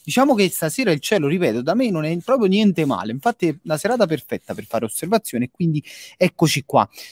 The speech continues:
Ragazzi, mi state chiedendo della nova, ma si vede la nova? In realtà ci siamo, eh, <laughs> già applicati per vedere la nova e l'abbiamo vista, e in realtà ieri sera abbiamo pubblicato anche la foto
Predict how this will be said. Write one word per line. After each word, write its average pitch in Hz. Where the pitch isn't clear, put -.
Ragazzi, 214
mi 160
state 170
chiedendo 202
della 160
nova, 131
ma 135
si 139
vede 175
la 151
nova? 123
In 226
realtà 147
ci 165
siamo, 156
eh, 151
<laughs> -
già 208
applicati 143
per 123
vedere 135
la 208
nova 147
e 247
l'abbiamo 151
vista, 160
e 170
in 160
realtà 233
ieri 190
sera 151
abbiamo 127
pubblicato 156
anche 156
la 143
foto 135